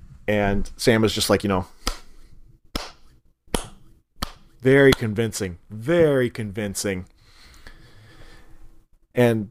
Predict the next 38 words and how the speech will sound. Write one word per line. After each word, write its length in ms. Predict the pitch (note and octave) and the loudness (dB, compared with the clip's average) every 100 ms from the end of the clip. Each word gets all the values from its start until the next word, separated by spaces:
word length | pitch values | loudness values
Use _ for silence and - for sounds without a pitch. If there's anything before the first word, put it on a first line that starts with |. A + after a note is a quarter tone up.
| - | -8
like, 140 | G#2+ | 2
Lars 260 | C3+ D3 B2 | 4 4 2
gets 140 | B2 | -2
up 120 | B2 | -2
and 80 | B2 | -2
they 60 | A2+ | -4
kinda, 220 | C3+ A2+ | -2 0
like, 160 | A2 - | -2 0
start 200 | G#2+ - | -2 -2
scrapping. 560 | - A#2+ G#2 A2+ G#2 - _ _ _ _ _ | -2 -2 0 -2 -4 -8 _ _ _ _ _
And 80 | G2+ | -4
finally 220 | C#3 D3+ | 2 4
they 80 | C#3 | 4
decide, 380 | A#2 A2+ G#2 G2+ | 2 0 -4 -2
"Look, 180 | A#2 - _ _ _ - | -4 -4 _ _ _ -10
the 140 | A2+ | 0
only 160 | C3 F#3 | 2 4
way, 160 | E3+ D#3+ | 4 2
like, 340 | D3+ C3 B2+ | 2 -2 -2
all 80 | C#3+ | 4
we 60 | F3+ | 4
gotta 100 | F#3 | 6
do 120 | E3+ | 4
is 80 | C#3 | 2
get 120 | D#3 | 0
through 140 | D#3 | -2
tonight. 380 | - D#3 A2 F#2+ | -2 -2 -2 -4
The 80 | G2 | -2
boat 200 | A#2+ D#3 | 2 2
will 80 | E3 | 2
be 100 | F3 | 0
here 120 | E3+ | 0
tomorrow. 480 | E3 C#3 C3+ C3 - - - - _ - - _ | 0 -2 -2 -2 -6 -18 -20 -20 _ -20 -20 _
Just 160 | A2+ - | -8 0
get 160 | F3 | 0
through 120 | - | 0
tonight. 400 | F#3+ E3+ D3 C3+ - - - _ _ _ | -4 0 2 0 -4 -20 -20 _ _ _
The 120 | - | -14